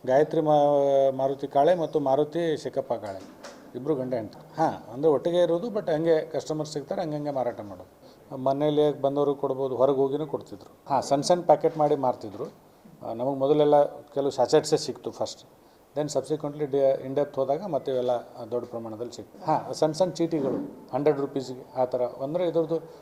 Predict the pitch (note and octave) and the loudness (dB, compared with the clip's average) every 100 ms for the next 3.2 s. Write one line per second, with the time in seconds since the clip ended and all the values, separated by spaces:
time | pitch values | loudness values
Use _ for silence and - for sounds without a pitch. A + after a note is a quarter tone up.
0 | - C#3+ - F3+ F3+ F3 D#3 D#3 C#3+ D#3 | -6 -6 -2 2 4 8 8 8 6 2
1 | E3 E3 F3 F3 C#3+ D3 C3+ C3 A#2 - | 6 8 8 4 4 2 0 -4 -6 -8
2 | - - - - - C3 B2+ B2+ A#2+ - | -20 -20 -20 -20 -6 0 2 2 -4 -8
3 | F#2+ | -12